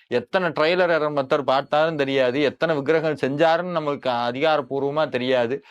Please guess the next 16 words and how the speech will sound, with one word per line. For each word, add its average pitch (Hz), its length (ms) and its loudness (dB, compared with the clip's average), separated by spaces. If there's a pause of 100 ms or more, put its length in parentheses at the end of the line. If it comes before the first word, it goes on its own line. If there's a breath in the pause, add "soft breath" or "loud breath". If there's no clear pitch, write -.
(160 loud breath)
அப்படி 131 340 0
ஒரு 180 100 4
விக்கிரகமாக 165 640 2
அது 170 160 0
இருந்திருக்கலாம்னு 160 800 0
என்னுடைய 135 440 -2 (440)
இது. 120 340 -2 (180 loud breath)
அருணகிரிநாதரும் 156 680 0
அங்கே 147 380 -2 (220)
திருப்புகழ் 156 380 0
பாடியிருக்கிறார். 123 720 0
அது, 123 240 2
அ, 117 320 2
ஒரு 113 600 0
அதிசய 135 460 0
விக்கிரகம். 110 460 -2